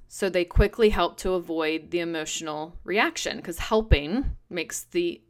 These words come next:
emotional response reduce. But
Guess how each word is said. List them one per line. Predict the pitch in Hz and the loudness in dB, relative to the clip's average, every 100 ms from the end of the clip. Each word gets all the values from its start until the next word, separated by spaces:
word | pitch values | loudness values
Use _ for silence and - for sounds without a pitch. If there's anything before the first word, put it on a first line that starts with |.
| _ _ - | _ _ -8
emotional | 185 165 143 175 170 | -4 -4 -4 -4 -6
response | 202 - 294 - - - - | -6 -2 -2 -4 -10 -14 -10
reduce. | 165 - - - - - - - - - - _ _ | -8 -8 -12 -14 -16 -18 -20 -20 -20 -20 -20 _ _
But | 240 226 | 0 0